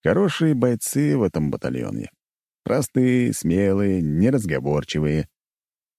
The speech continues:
Надо будет уточнить у майора, куда он отправляет тех, кто получил в сражениях инвалидность. Мне такие точно пригодятся, и, уверен, проблем с ними не будет. "Конец связи!"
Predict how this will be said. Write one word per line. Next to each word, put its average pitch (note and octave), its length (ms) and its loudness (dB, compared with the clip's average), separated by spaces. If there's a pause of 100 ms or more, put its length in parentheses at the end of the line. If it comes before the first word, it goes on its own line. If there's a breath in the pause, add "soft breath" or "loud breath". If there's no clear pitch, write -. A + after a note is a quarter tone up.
Надо F#2+ 220 2
будет F#2+ 280 0
уточнить G#2 500 0
у D2+ 40 -2
майора, D#2 460 0 (280)
куда G2 320 0
он D3 120 4
отправляет A#2 580 0
тех, B2+ 240 -2
кто - 180 -8
получил F#2 420 -2
в - 40 -6
сражениях F#2+ 560 0
инвалидность. F#2+ 760 -2 (520)
Мне E2+ 260 2
такие E2 280 -2
точно - 320 -2
пригодятся, C#2+ 520 -4
и, F2+ 80 4
уверен, G2+ 500 2
проблем F2+ 400 0
с - 100 -10
ними F2+ 240 2
не F2 220 2
будет. C#2 500 -6 (1300)
"Конец D#3 340 2
связи!" C#3+ 420 0